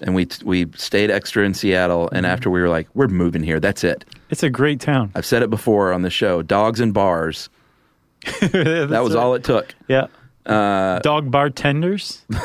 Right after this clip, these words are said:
Speaker 1: <laughs> But again, dogs playing poker.
Speaker 2: Sure.
Speaker 1: Uh,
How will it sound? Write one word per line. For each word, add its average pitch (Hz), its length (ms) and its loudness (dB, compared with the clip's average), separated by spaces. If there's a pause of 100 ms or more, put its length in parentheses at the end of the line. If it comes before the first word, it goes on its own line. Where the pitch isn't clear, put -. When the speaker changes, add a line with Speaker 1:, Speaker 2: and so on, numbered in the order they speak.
(140)
Speaker 1:
<laughs> - 360 -2
But 127 160 0
again, 110 500 0 (500)
dogs 87 240 -6
playing 78 180 -4
poker. 180 460 -2
Speaker 2:
Sure. 123 240 -6 (240)
Speaker 1:
Uh, 98 540 0